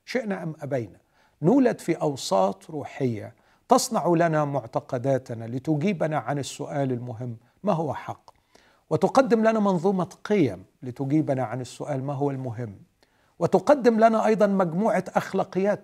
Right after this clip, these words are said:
مورال كود، أو شفرة، شفرة أخلاقية لكي تجيبنا عن السؤال: ما هو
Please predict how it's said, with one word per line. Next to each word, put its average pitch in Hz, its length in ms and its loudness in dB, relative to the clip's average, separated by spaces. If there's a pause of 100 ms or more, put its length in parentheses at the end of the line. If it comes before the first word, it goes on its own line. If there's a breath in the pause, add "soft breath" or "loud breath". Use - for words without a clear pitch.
مورال 190 480 0
كود، 135 340 0
أو 143 640 -2
شفرة، 170 560 0 (260)
شفرة 165 380 0
أخلاقية 160 760 -2 (500 soft breath)
لكي 160 220 2
تجيبنا 185 460 2
عن 151 140 2
السؤال: 160 400 -2
ما 160 100 2
هو 151 380 8